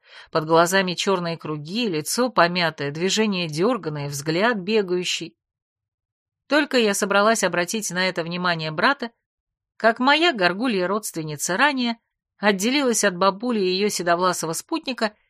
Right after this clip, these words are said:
и неспешно продефилировала через толпу придворных к Фолхерту. Подплыла, взяла его под руку, словно он ее собственность, и прижалась бюстом.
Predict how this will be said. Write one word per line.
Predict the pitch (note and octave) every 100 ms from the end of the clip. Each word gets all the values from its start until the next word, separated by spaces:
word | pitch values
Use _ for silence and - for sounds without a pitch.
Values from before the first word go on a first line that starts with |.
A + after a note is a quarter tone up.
| _ _
и | -
неспешно | G#3 G3+ G3+ - A#3 C#4 C#4+ - B3+
продефилировала | B3+ G3+ F3+ F3+ G3 A3+ G3+ F3+ E3
через | - E3 D#3
толпу | - F3 G3
придворных | G3 D#3+ D#3 F3 C4+ A#3 A3 _ _ _
к | -
Фолхерту. | - F3+ C#3+ - - - B2+ _ _ _ _ _ _ _
Подплыла, | E4+ E4+ F#3+ E3 D3+ D3+ A3 _ _ _ _ _ _
взяла | - D#3+ G#3 A3
его | F#3 E3+
под | - F#3+ F#3 G3
руку, | G#3+ A#3+
словно | - B3 A#3 A#3
он | A3+
ее | A3+ A#3
собственность, | A3+ A#3+ A3 - G#3+ A3 - - _ _ _
и | D4+ E4+
прижалась | E4+ G3+ F3+ A3 A3+ E3+
бюстом. | D3+ D3+ - C#3+